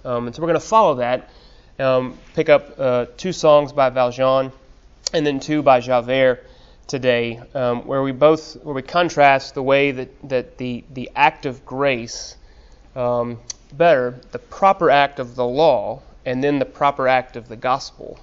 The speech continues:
grace, undoes each man. Um, the contrast between them is how Valjean responds to his, uh,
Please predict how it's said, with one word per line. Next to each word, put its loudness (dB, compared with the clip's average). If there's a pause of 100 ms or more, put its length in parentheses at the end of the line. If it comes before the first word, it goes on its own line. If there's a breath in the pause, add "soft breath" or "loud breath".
(140)
grace, -4 (520 soft breath)
undoes 4 (100)
each -10
man. -4 (440 soft breath)
Um, -4
the -14
contrast -4
between -14
them -16 (260)
is -8
how -4
Valjean -2
responds -10
to -16
his, -12
uh, -4